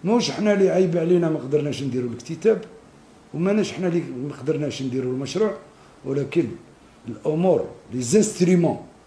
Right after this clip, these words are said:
لي زانسترومون اللي يسمحوا لنا باش نخلقوا قضايا او اشياء تجاريه في النادي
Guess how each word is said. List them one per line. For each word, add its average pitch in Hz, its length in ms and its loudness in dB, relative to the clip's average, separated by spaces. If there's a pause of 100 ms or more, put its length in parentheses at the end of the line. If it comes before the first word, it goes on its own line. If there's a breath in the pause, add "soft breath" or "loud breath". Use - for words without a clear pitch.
(560)
لي 123 100 -4
زانسترومون 156 580 -2
اللي 139 100 -4
يسمحوا 135 380 -4
لنا 131 220 0 (720 loud breath)
باش 127 240 -4
نخلقوا 139 480 -4 (580)
قضايا 139 460 0
او 131 220 -4
اشياء - 340 -2
تجاريه 135 540 -4
في - 100 -10
النادي 143 400 -6